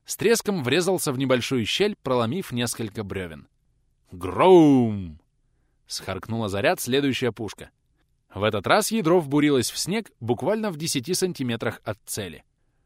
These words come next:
Грум! Третий ствол, выпустив заряд, лишь зацепил конструкцию, даже не повредив ее.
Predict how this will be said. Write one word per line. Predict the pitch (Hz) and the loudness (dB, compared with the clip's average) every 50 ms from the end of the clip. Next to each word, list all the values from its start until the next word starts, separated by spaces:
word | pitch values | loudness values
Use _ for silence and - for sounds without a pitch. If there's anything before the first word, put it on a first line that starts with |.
| _ _ _ _ _ - | _ _ _ _ _ -12
Грум! | 87 92 98 101 139 185 208 196 180 165 151 143 131 123 113 104 104 98 92 85 78 82 - _ _ _ _ _ _ _ _ _ _ | -8 -8 -4 2 8 10 12 12 12 12 10 8 6 4 2 0 -2 -6 -8 -10 -12 -16 -20 _ _ _ _ _ _ _ _ _ _
Третий | - 92 92 113 123 117 123 123 | -10 -6 -4 -4 -2 -2 -2 -4
ствол, | 113 - - 120 135 127 | -4 -2 0 0 0 2
выпустив | 107 123 127 127 127 - - 123 110 95 | 0 0 -2 -2 -4 -4 -2 -4 -4 -4
заряд, | 98 104 127 180 196 - | -4 -2 -2 -4 -2 -2
лишь | 170 151 120 104 | -2 -2 -2 -2
зацепил | 143 123 - 143 120 147 143 117 | -4 -2 -2 -2 -2 -2 -2 -2
конструкцию, | - 113 101 98 - - 214 233 - - - 196 180 139 | -2 -4 -6 -6 -4 -4 -4 -4 -4 -4 -2 0 0 0
даже | 135 143 131 151 | 0 -2 -4 -4
не | 151 151 135 | -6 -6 -6
повредив | 131 143 131 135 135 123 110 104 92 - | -8 -8 -6 -6 -6 -6 -6 -10 -10 -10
ее. | 87 80 62 - | -12 -14 -14 -16